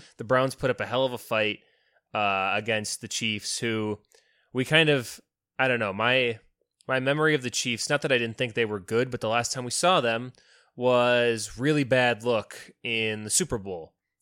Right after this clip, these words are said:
And the Chiefs are still the Chiefs, you know, despite, you know, they've kinda made a bunch of changes along the offensive line, but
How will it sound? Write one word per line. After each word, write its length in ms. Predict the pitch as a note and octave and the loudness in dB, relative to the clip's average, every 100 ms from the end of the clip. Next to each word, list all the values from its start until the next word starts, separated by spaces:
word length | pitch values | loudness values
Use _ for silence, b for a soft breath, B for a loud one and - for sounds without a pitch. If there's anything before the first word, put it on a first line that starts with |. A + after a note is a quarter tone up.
| - | -4
And 380 | B2 B2+ B2 A#2+ | 0 2 2 0
the 40 | C#3 | 0
Chiefs 260 | A3+ G#3 | 0 2
are 60 | F#3 | 0
still 180 | - D#3 | 0 0
the 100 | A#2+ | -2
Chiefs, 640 | - G#2 F2 - - - - | -6 -6 -6 -6 -4 -4 -6
you 140 | B2 | -6
know, 140 | A2+ G#2 | -4 -2
despite, 440 | G#2+ - A#2+ A2+ | -4 -2 0 0
you 100 | A2+ | -2
know, 60 | G#2+ | -4
they've 200 | G#2+ - b b b b | -4 -8 b b b b
kinda 180 | - B2+ | 0 2
made 140 | A#2+ A2+ | 4 4
a 40 | |
bunch 200 | G#2+ A#2 | 2 -2
of 60 | - | -2
changes 340 | B2+ A#2 G#2+ | -2 -2 -4
along 200 | G#2+ G#2+ | -4 -4
the 60 | G#2 G#2+ | 0 -2
offensive 400 | - A2+ G2+ G2 | -2 -4 -6 -4
line, 460 | G2+ G#2+ B2 C3 - | -2 0 -2 -4 -2
but 280 | A2+ G2+ | 0 0